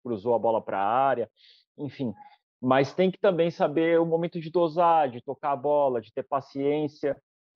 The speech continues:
até pra não cansar muito rápido, né? O Santos, com, com esse ímpeto ofensivo que é natural do, do time, às vezes acaba forçando muito também a parte física.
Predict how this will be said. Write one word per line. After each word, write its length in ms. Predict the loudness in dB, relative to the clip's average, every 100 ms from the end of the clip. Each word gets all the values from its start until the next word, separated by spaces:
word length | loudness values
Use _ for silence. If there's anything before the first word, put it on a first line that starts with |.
| -20 _ -2
até 260 | -2 2
pra 200 | 2 2
não 120 | 0 0
cansar 460 | 0 0 2 0
muito 260 | 0 -4 -4
rápido, 400 | -2 -4 -6 -10
né? 120 | -8
O 80 | -10
Santos, 640 | -10 -6 -6 -4 -6 -6 _
com, 180 | -14 -16 _
com 100 | -4
esse 260 | -4 -4 -2
ímpeto 680 | 2 2 0 -2 -2 -4 -4
ofensivo 680 | -4 -4 -6 -2 -2 -2 -6 _ _
que 60 | 0
é 40 |
natural 560 | 2 0 0 4 6 6
do, 180 | 2 -2
do 120 | -10 -10
time, 460 | -4 -4 -4 -8 -12 _ _ _ _ _ -4
às 160 | 0 0
vezes 200 | 0 0
acaba 300 | 0 0 0
forçando 460 | 0 -4 -2 -6
muito 260 | -6 -8 -6
também 200 | -4 -2
a 40 |
parte 280 | 0 -2 -4
física. 420 | -8 -4 -4 -8